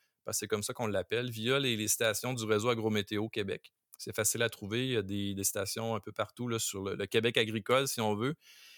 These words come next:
Et, ben, il y a un défi là, ces données-là, ben, doivent être converties pour tenir compte de la culture,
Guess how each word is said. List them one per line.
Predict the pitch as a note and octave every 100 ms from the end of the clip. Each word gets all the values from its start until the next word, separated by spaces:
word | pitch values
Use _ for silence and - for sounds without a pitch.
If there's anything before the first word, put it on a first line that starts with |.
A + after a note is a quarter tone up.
| - - _ _ -
Et, | C#3 D#3+ E3 E3
ben, | D3+ B2+ B2+ C3 -
il | C3+
y |
a | C3+
un |
défi | C3+ B2+ D#3+
là, | D3 C#3+ F3
ces | - C3+
données-là, | C3+ C#3 C3 D3
ben, | D#3 B2
doivent | C3
être | C3 B2
converties | C3+ C#3 C3 - - C#3+
pour | D3+ -
tenir | - A#2
compte | - B2
de | A#2+
la |
culture, | A2 A2 G2+ G2+